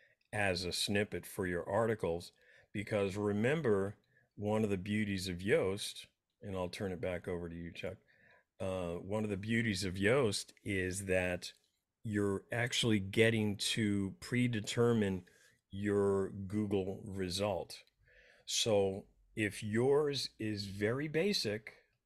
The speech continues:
you know, like, yours is, but you don't, you don't have a lot of competition in this market from what I've noticed. Um,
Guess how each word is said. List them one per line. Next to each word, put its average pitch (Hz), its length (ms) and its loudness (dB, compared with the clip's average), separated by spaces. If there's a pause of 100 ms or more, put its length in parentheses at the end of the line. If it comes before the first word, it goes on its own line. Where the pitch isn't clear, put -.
(640)
you 135 120 -8
know, 113 100 2
like, 110 120 2
yours 151 640 6
is, 113 320 6
but 104 180 2
you 113 160 2
don't, 110 380 0
you 110 180 -2
don't 107 200 0
have 104 160 0
a 104 40 2
lot 104 240 4
of 98 60 -2
competition 101 720 -2
in 87 100 -2
this 90 180 -6
market 101 380 -2
from 87 180 -6
what 90 120 -2
I've 85 100 -2
noticed. 101 460 -4 (580)
Um, 87 540 -2